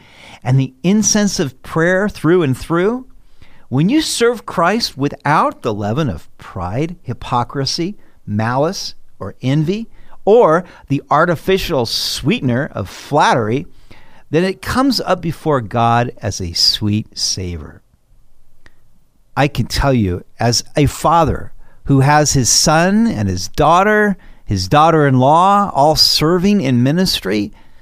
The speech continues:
it is a wonderful thing to see them serving the Lord. It brings me gladness.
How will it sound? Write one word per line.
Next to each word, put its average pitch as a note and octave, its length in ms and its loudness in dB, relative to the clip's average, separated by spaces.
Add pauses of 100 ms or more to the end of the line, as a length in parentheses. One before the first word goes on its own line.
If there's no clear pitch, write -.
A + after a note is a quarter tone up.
(420)
it D#3+ 140 2
is C#3+ 120 2
a D3 80 2
wonderful F#3 680 0
thing A#2+ 340 0
to A2+ 100 0
see C3 320 0
them A#2 200 -2
serving D3 640 0
the C3 100 2
Lord. G2+ 300 2
It D3+ 240 -4
brings F3 420 0
me E3 160 2
gladness. A#2+ 840 0